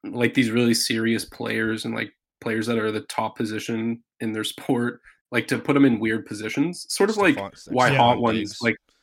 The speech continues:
Speaker 1: <clears throat> or why Hot Ones is so good because it puts, like, someone in a weird position and then
Speaker 3: Yeah.
Speaker 1: you're asking them questions. So, like,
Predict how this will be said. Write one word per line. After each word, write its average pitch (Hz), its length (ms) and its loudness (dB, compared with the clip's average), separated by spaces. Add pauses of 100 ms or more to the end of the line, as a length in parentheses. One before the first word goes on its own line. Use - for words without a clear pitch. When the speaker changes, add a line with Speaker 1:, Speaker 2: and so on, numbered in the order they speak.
(140)
Speaker 1:
<clears throat> - 300 -4
or 151 100 6
why 135 180 8
Hot 120 280 2
Ones 117 180 2
is 104 140 -4
so 110 140 -4
good 104 180 -4
because 113 240 -10
it 117 100 -8
puts, 117 240 -6
like, 107 140 -6
someone 113 260 -4
in 113 100 -6
a 117 60 -4
weird 110 420 -6
position 113 460 -2 (380)
and 113 100 -2
then 107 140 -2
Speaker 3:
Yeah. 120 100 0
Speaker 1:
you're 110 100 -2
asking 110 380 -4
them 113 100 -10
questions. - 460 -10 (640)
So, 110 180 -6
like, 110 260 -6